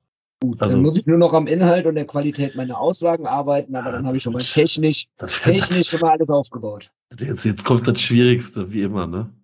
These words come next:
Speaker 2: Also, ja.
Speaker 1: Ja,
Speaker 2: Aber
Speaker 1: aber ich
Speaker 2: das
Speaker 1: habe ein großes Vorbild, der sitzt in, das sitzt in Hattingen und, äh, an dem orientiere ich mich und versuche
Speaker 2: Gibt's da noch
Speaker 1: mit
Speaker 2: einen, der
Speaker 1: diesem
Speaker 2: Pod-, gibt's da noch einen, der podcastet?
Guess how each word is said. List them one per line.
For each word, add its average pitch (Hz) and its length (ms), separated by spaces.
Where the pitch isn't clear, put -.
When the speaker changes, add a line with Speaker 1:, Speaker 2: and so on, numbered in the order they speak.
Speaker 2:
Also, 92 260
ja. 82 300
Speaker 1:
Ja, 110 80
Speaker 2:
Aber - 140
Speaker 1:
aber 135 140
ich 135 120
Speaker 2:
das - 100
Speaker 1:
habe 139 160
ein 131 80
großes 147 420
Vorbild, 160 520
der 143 100
sitzt 147 260
in, 139 220
das 139 140
sitzt 147 200
in 135 160
Hattingen 139 600
und, 123 360
äh, 123 300
an 120 100
dem 135 160
orientiere 135 720
ich 151 220
mich 139 320
und 123 140
versuche 127 180
Speaker 2:
Gibt's 131 140
da 117 80
noch 110 220
Speaker 1:
mit - 80
Speaker 2:
einen, 104 120
der 101 140
Speaker 1:
diesem 143 60
Speaker 2:
Pod-, - 300
gibt's 107 180
da 123 80
noch 127 160
einen, 113 160
der 104 80
podcastet? 101 760